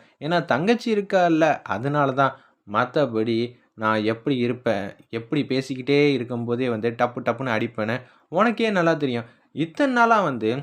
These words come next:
என்னோட ஆளுங்கெல்லாம் வச்சு இங்க தேடிக்கிட்டு இருந்தேன் உன்னை இந்த ஊர்ல. ஆனா நீ வந்து மாட்டவே இல்ல. ஏன்னா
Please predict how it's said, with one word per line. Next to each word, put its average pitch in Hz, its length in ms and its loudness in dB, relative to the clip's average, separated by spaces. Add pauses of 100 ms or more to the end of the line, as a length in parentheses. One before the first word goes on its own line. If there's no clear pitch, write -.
(140)
என்னோட 113 280 -2
ஆளுங்கெல்லாம் 143 520 2
வச்சு 110 300 -4 (420)
இங்க 220 220 0
தேடிக்கிட்டு 226 460 0
இருந்தேன் 165 300 -2
உன்னை 143 280 -2
இந்த 175 200 -2
ஊர்ல. 170 260 2 (240)
ஆனா 104 240 -2 (140)
நீ 117 260 -6
வந்து 107 440 -6 (520)
மாட்டவே 214 500 0
இல்ல. 139 160 0 (280)
ஏன்னா 156 300 0